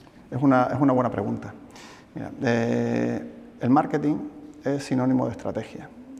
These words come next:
Cuando tú desarrollas marketing, no estás desarrollando, eh, algo, eh, táctico, sino que estás desarrollando una estrategia a largo plazo a través de un, de múltiples variables y de múltiples análisis. Por lo tanto, si englobamos marketing dentro de estrategia, branding podríamos englobarlo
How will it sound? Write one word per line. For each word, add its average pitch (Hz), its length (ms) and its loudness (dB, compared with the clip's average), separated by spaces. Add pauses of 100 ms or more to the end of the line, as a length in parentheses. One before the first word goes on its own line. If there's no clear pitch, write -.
Cuando 120 240 -4
tú 135 100 2
desarrollas 135 480 2
marketing, 135 560 0 (140)
no 135 60 -2
estás 127 180 -4
desarrollando, 123 760 -2 (340)
eh, 117 280 -2
algo, 120 720 2 (180)
eh, - 560 -8 (100)
táctico, - 420 -4
sino 123 180 -6
que 123 80 -8
estás 131 140 -2
desarrollando 139 420 2
una 139 80 2
estrategia 127 480 0
a - 20 0
largo 120 300 -2
plazo 135 300 0
a 135 40 0
través 120 200 0
de 123 80 -4
un, 123 140 -2
de 120 80 2
múltiples 135 400 4
variables 123 460 0
y - 20 -2
de 110 60 -2
múltiples 113 420 -4
análisis. 107 460 -8
Por - 640 -4
lo 139 60 6
tanto, 147 80 6
si 143 160 2
englobamos 131 480 4
marketing 135 400 2
dentro 135 260 2
de 131 60 -2
estrategia, 135 560 0
branding 135 480 4
podríamos 127 400 -2
englobarlo 131 500 0